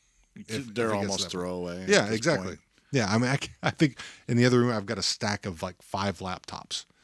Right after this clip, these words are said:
Speaker 2: Oh, do you really?
Speaker 1: <laughs> that are all just dead. So yeah, they've just been replaced over the years. You know, oh, time to get a new one.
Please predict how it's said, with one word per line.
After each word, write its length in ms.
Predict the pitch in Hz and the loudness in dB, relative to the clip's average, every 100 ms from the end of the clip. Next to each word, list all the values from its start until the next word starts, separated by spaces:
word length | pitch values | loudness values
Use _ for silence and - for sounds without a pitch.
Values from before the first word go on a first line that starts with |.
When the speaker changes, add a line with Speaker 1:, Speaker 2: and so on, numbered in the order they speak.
| _ 147 | _ -2
Speaker 2:
Oh, 80 | |
do 100 | 139 | 0
you 120 | 131 131 | 4 4
really? 200 | 113 - - - | 4 0 -8 -8
Speaker 1:
<laughs> 220 | - - | -8 -6
that 220 | 175 151 | 2 4
are 100 | 139 | 6
all 140 | 127 120 | 6 4
just 260 | 113 104 | 0 -2
dead. 320 | 98 85 76 - _ - - | -2 -2 -4 -12 _ -20 -12
So 400 | - 110 104 98 - _ | -2 0 0 -2 -6 _
yeah, 140 | 120 101 | 0 4
they've 200 | 107 98 | 6 4
just 200 | 104 90 | 2 4
been 160 | 113 | 4
replaced 420 | 117 - 135 101 | 4 4 2 4
over 140 | 110 110 | 0 2
the 80 | 120 | 4
years. 400 | 120 98 90 98 | 4 4 0 -6
You 60 | |
know, 180 | 90 90 | -6 -6
oh, 100 | 104 113 | -4 0
time 240 | 107 107 | 2 2
to 80 | 104 | 4
get 100 | 107 | 4
a 60 | |
new 160 | 107 107 | 6 4
one. 160 | 85 | 2